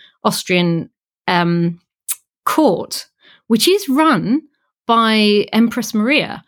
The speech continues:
and sort of by her son Joseph. And you have this really wonderful kind of dynamic. So you've got, you've still got men w-, versus women, which you obviously come through in, in the rest of the book and is <laughs> an inevitable part of writing a historical novel.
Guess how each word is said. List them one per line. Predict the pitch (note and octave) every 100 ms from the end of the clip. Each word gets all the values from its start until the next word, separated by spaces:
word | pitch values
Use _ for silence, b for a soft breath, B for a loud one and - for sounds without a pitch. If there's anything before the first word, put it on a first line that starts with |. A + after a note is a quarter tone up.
| b b _
and | G#3+ G#3 G3+ G3+
sort | - - - B3+ A3
of |
by | G#3+ G#3
her | G3+
son | - G3+ G3
Joseph. | B3+ B3+ F#3
And | A#3+
you | D4
have | F4+ F4+
this | E4+ -
really | C#4 D#4+ E4 D#4
wonderful | D4 D#4+ D4+ - C#4
kind | C#4 C#4 B3
of | A#3+ - B B -
dynamic. | C4 C4 D4 G#3+
So | - A#3+
you've | A3+ A3+ A3+ A#3+ A#3+
got, | - B3+ A3+ - _ -
you've | B3+
still | D#4+
got | F#4+ C#4+
men | D4 C4+
w-, | B3
versus | A3+ A3 A3 G#3
women, | D#3+ D#3 G3
which | G#3 -
you | - G3
obviously | F#3 -
come | F#3+
through | F3 F3 E3+
in, | F3
in | F3+
the | E3+
rest | E3+ -
of | E3
the | E3+
book | E3+ -
and | F3
is | F3
<laughs> | G#3 G#3 - - - -
an | A#3
inevitable | A3+ A3+ A3 - G3+
part | A3 F#3+ F3+
of |
writing | F#3+ G#3+ E3+
a |
historical | F3+ E3+ G3+ F3+ G3
novel. | F#3 F3+ E3 -